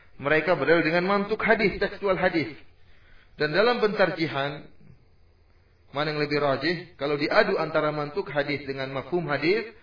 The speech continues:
maka lebih kuat mantuk dari hadis. Lebih kuat mantuk daripada hadis. Oleh karena itu kita berpegang pada mantuk tekstual hadis, nas yang dinyatakan oleh Nabi bahwasanya air itu tohurun,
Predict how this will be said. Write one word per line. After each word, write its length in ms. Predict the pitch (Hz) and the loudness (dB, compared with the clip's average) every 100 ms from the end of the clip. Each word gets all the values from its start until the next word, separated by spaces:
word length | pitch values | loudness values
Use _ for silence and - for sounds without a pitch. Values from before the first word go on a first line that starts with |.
| - - - | -20 -20 -10
maka 240 | 135 143 | -4 -2
lebih 320 | 143 135 135 151 | -2 -4 -6 -2
kuat 180 | 170 156 | -2 -2
mantuk 380 | 135 135 143 | -8 -8 -10
dari 160 | 131 123 | -6 -6
hadis. 480 | 113 113 113 113 110 - - - _ _ _ - - _ _ - | -6 -6 -4 -4 -6 -12 -20 -20 _ _ _ -20 -20 _ _ -10
Lebih 240 | 117 123 | -8 -4
kuat 160 | 135 135 | -4 -6
mantuk 320 | 123 120 143 | -6 -8 -6
daripada 560 | 120 120 117 120 185 180 - - | -4 -4 -4 -4 -4 -8 -18 -14
hadis. 240 | 110 117 - | -6 -6 -4
Oleh 240 | 127 123 | -6 -4
karena 240 | 120 120 | -6 -6
itu 160 | 113 139 | -8 -8
kita 160 | 143 135 | -6 -6
berpegang 480 | 127 120 117 143 | -6 -8 -6 -6
pada 400 | 135 117 135 156 - | -4 -4 -2 -4 -6
mantuk 400 | 120 120 120 - | -10 -10 -12 -12
tekstual 400 | 131 131 120 120 | -12 -14 -8 -6
hadis, 320 | 113 113 156 139 | -4 -4 -6 -4
nas 220 | 147 165 143 | -4 -4 -6
yang 160 | 139 | -8
dinyatakan 880 | 127 123 123 - - 123 127 139 95 | -8 -10 -12 -14 -12 -8 -6 -6 -6
oleh 160 | 127 131 | -8 -6
Nabi 320 | 127 160 160 | -4 -4 -2
bahwasanya 640 | 135 120 123 131 165 175 - - - | -2 -2 -4 -4 -6 -6 -14 -20 -6
air 320 | 127 143 147 147 | 2 4 4 0
itu 240 | 151 147 143 | -8 -8 -4
tohurun, 800 | 127 123 139 139 147 113 98 | -4 -2 -2 0 -2 -2 -8